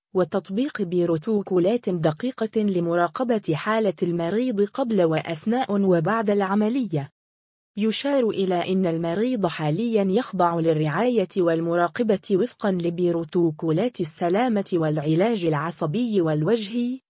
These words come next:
سيما وأن المتابعة الأولية أظهرت استقرار المؤشرات الحيوية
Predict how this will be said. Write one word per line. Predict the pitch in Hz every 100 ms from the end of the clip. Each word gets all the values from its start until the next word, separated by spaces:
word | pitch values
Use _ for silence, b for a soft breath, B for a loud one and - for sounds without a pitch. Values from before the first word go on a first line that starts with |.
| -
سيما | - 254 247 247 247 214
وأن | 185 196 202
المتابعة | 190 185 185 170 160 233 220 -
الأولية | 165 175 175 170 185 233 208 196
أظهرت | 165 170 165 220 202 185
استقرار | 175 - 175 - 180 233 214
المؤشرات | 156 160 160 156 - 180 165 220 220 -
الحيوية | 175 - 175 170 170 247 220